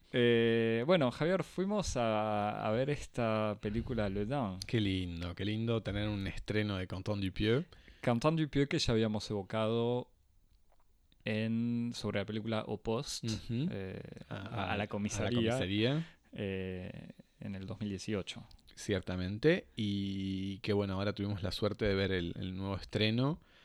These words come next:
Speaker 2: eh, Le Dain, o, eh, La Gamuza, ¿sí? Gamuza que remite al mismo tiempo a, al material, al cuero, y sobre todo a, al animal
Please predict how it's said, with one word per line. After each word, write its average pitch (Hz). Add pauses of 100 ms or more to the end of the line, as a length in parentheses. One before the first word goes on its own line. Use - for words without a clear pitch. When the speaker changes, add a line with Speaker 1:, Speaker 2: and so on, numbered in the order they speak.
(600)
Speaker 2:
eh, 92
Le 120
Dain, 113 (540)
o, 104
eh, 92
La 95
Gamuza, 107 (320)
¿sí? 110
Gamuza 101
que 90
remite 101
al 98
mismo 95
tiempo 107
a, 87
al 92
material, 95
al 101
cuero, 113
y 107
sobre 82
todo 104
a, 85
al 87
animal 90